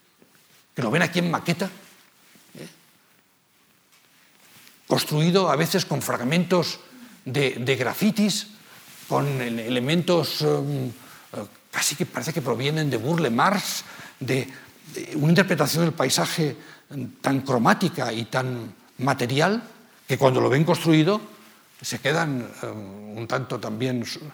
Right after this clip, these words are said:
hasta más sorprendidos que con la Plaza del Desierto de Baracaldo, ¿no? Porque nos obliga también a pensar cómo es un parque hoy en día.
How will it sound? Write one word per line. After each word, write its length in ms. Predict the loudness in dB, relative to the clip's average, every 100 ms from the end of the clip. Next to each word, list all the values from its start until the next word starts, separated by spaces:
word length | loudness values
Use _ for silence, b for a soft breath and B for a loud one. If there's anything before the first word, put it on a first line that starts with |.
| B -6
hasta 220 | -4 0
más 200 | 0 2
sorprendidos 580 | 2 2 0 0 0 -2
que 120 | -4
con 140 | -4
la 100 | -4
Plaza 240 | -2 -2 -2
del 120 | -2
Desierto 440 | -2 -2 -2 -2
de 60 | -2
Baracaldo, 560 | -2 -2 -2 -2 -2 -4
¿no? 200 | -6 -8 -14 B B B B B -2
Porque 220 | 2 4
nos 140 | 4
obliga 300 | 2 2 4
también 280 | 4 4 4
a 60 | 4
pensar 480 | 2 2 2 2 B B B B
cómo 180 | 0 4
es 60 | 4
un 100 | 4
parque 260 | 4 4
hoy 140 | 2 2
en 100 | 2
día. 240 | 0 -2